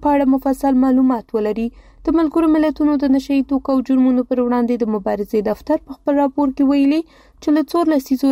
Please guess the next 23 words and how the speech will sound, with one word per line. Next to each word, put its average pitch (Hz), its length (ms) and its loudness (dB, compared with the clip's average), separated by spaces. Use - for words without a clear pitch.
راهیسې 277 540 -2
تریاک 311 360 -2
له 294 120 0
افغانستان 277 600 0
څخه 269 520 -2
د 262 100 2
منځنۍ 277 480 0
اسیا 311 240 -2
او 277 100 -2
شمالي 233 400 -2
لارو 269 320 0
له 220 140 -2
لارې 285 300 -2
د - 100 -8
اروپا، 277 420 0
حتی 269 320 -2
سویل 269 300 -2
ختیځې 311 380 -2
اسیا، 311 280 -2
منځني 226 500 0
ختیځ 311 340 -2
او 269 60 2
افریقا 294 340 -4